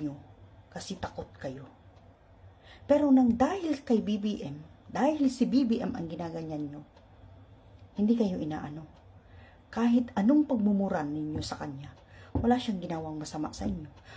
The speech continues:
Wala siyang sinabing pang-iinsulto o masakit sa inyo. Pati ang mga patay, hinuhukay nyo. Grabe! Kayo mismo ang sumisira sa inyong pangalan.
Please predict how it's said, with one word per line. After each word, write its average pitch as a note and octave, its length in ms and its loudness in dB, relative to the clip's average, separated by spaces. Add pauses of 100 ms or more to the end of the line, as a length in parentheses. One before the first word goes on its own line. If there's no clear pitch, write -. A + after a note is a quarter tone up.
(160)
Wala F4 320 4
siyang D#4 160 -2
sinabing A#3+ 640 4
pang-iinsulto F#3+ 800 -4
o - 160 -4
masakit F#3 560 -6
sa - 160 -6
inyo. D#3 240 -8 (1700)
Pati C4 320 2
ang C#4+ 160 2
mga C#4+ 240 4
patay, C4+ 400 6
hinuhukay C#4 880 6
nyo. G#3 240 4 (1200)
Grabe! B3+ 1080 2 (1300)
Kayo C#4 240 6
mismo A#3+ 400 6
ang G#3 240 -2
sumisira G#3 640 -2
sa - 160 -8
inyong D#3+ 320 -10
pangalan. C#3+ 400 -10